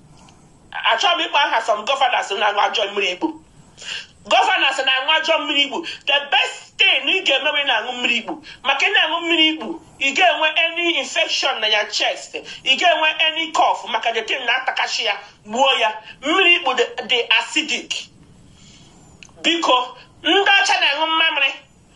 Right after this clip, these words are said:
Go and research about it. O nwere medication. Ndị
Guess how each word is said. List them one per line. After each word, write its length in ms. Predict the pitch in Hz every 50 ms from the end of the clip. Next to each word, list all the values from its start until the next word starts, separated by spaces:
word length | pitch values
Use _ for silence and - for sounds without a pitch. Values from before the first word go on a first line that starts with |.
| - _ _ - -
Go 80 | - 330
and 320 | 381 - - 285 277 269
research 360 | 277 240 - 339 302 311 -
about 440 | 262 233 - 247 262 - - - -
it. 320 | 247 202 185 - - 285 - - - - _ _ -
O 160 | - - 226
nwere 320 | 226 233 226 226 226 226 240
medication. 800 | 247 226 220 220 - - - - - 392 - - - - - - - - - - - - -
Ndị 180 | 294 311 381